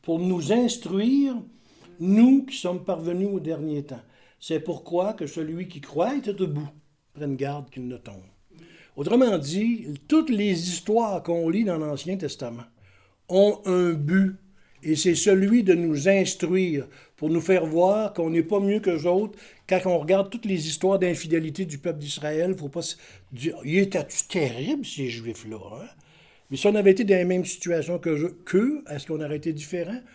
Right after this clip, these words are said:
Fort probablement pas. Le Seigneur se sert de ces choses-là dans les Écritures pour nous montrer nos faiblesses, parce que on, on, quand on les lit, on s'identifie au peuple et on, on, on peut, on sait qu'on est capable de faire des pareilles choses.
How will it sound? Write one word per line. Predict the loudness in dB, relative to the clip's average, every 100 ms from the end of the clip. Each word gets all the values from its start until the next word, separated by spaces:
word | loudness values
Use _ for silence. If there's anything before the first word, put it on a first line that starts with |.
| _
Fort | _ -4 -2
probablement | -4 -4 -4 -4 -4 -6
pas. | -6 -8 -8 -14 -20 -8
Le | -6
Seigneur | -4 -2 -2 -2 -4 -6
se | -8
sert | -8 -4 -2 -2 -2 -4
de | -6 -6
ces | -6 -8
choses-là | -4 -4 -4 -2 -2
dans | -2
les | -4 -2 -4
Écritures | -8 -10 -8 -8
pour | -6
nous | -4
montrer | -2 -2 -4 -4 -4 -4 -14 -20 -6
nos | 6 8 8
faiblesses, | 4 2 2 0 0 -6 -12
parce | -14 -16
que | -8 -8 -8 -16 -20 _ _ _ -14
on, | -12 -10
on, | -12 -12 -12
quand | -10 -4 -2
on | 0
les | -2 -2
lit, | -2
on | -2
s'identifie | -4 -6 -6 -8 -10 -6 -4
au | -4
peuple | -4 -8 -8 -16
et | -6 -6
on, | -6 -10
on, | -12 -12 -14
on | -14
peut, | -4 -4 -4 -6
on | -10
sait | -6 -6
qu'on | -4 -4
est | -6
capable | -8 -12 -10
de | -10
faire | -12
des | -12
pareilles | -12 -14 -16
choses. | -20 -20 -20